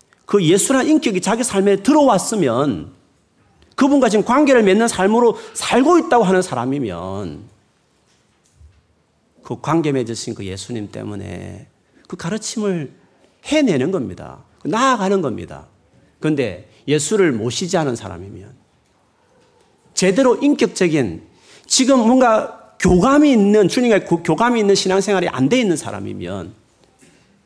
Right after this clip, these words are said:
아무리 산상수훈 주옥 같은 성경의 말씀이, 좋은 말씀 다 있어도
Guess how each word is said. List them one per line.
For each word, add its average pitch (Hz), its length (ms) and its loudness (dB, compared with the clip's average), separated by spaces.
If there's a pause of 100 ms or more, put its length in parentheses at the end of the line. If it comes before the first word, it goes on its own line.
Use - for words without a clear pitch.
(520)
아무리 302 680 4
산상수훈 240 800 -2
주옥 240 280 -2
같은 208 260 0
성경의 190 360 0
말씀이, 151 460 0
좋은 139 240 -2
말씀 131 340 -4
다 - 140 -14
있어도 104 640 -8